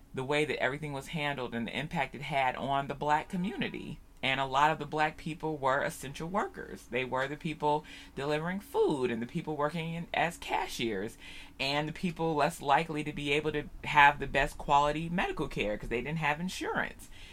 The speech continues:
And so it all ties in. And like I said, Juneteenth is significant,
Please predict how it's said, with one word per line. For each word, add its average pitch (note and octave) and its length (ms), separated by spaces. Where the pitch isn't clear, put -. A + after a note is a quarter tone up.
And D3 140
so E3 240
it D#3 80
all G#3+ 220
ties E3+ 440
in. B2 460
And C#3 220
like D3 140
I D3+ 80
said, C3 480
Juneteenth F3 640
is D3 140
significant, E3 800